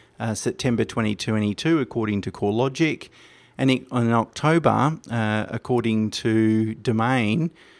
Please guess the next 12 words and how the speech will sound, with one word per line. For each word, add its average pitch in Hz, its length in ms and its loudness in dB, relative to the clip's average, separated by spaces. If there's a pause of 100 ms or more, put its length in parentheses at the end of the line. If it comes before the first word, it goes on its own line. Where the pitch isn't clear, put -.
(160)
the 120 80 2
national 123 580 2 (140)
vacancy 117 640 0
rate 110 320 0
was 117 180 -2
a 113 80 2
mere 117 340 2
point 120 380 -4
eight 120 220 -2
of 110 200 -8
one 110 200 0
percent, 165 540 -4